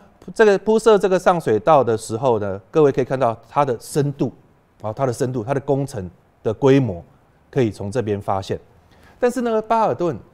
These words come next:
先生呢，很遗憾，他来台湾，他就是，他的工作就是要去寻找干净的水源嘛。所以在这个水，寻找干净的水源的过程当中呢，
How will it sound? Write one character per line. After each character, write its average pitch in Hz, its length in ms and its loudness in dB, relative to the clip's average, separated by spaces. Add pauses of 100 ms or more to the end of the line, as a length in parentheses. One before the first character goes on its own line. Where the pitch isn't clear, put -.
(100)
先 143 240 -4
生 123 220 -6
呢， 104 240 -12 (220)
很 113 160 -10
遗 110 180 -8
憾， 107 160 -8 (100)
他 131 140 -10
来 104 160 -6
台 92 240 -12
湾， 95 200 -10 (380)
他 185 120 -4
就 190 140 -2
是， - 100 -8
他 - 180 -6
的 175 60 -10
工 175 140 -2
作 165 120 -4
就 147 100 -6
是 147 80 -8
要 147 80 -4
去 147 100 -4
寻 127 240 -10
找 107 160 -6 (240)
干 135 180 -4
净 127 180 -8
的 101 100 -10
水 95 200 -12
源 87 220 -16
嘛。 - 200 -20 (460)
所 233 140 0
以 220 40 -2
在 240 140 0
这 233 120 -4
个 214 80 0
水， 143 280 -4 (180)
寻 165 160 -8
找 160 200 -2
干 165 200 -4
净 165 140 -6
的 131 80 -6
水 101 240 -6
源 98 140 -6
的 127 60 -8
过 147 180 -4
程 110 200 -8
当 117 180 -8
中 113 200 -8
呢， 110 160 -12